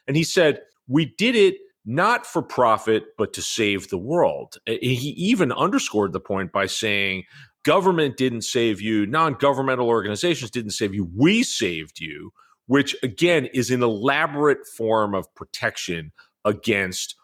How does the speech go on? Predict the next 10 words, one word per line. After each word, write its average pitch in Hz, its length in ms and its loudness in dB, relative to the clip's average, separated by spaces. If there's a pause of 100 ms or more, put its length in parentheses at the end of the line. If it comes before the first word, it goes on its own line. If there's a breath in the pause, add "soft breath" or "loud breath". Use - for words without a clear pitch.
(200)
us, 101 640 0
the 90 240 0
ordinary 110 460 2
people, 80 520 -8
using 110 500 0
the 90 80 0
levers 85 440 0
of 85 140 -8
our 85 140 0
democracy 85 1040 -4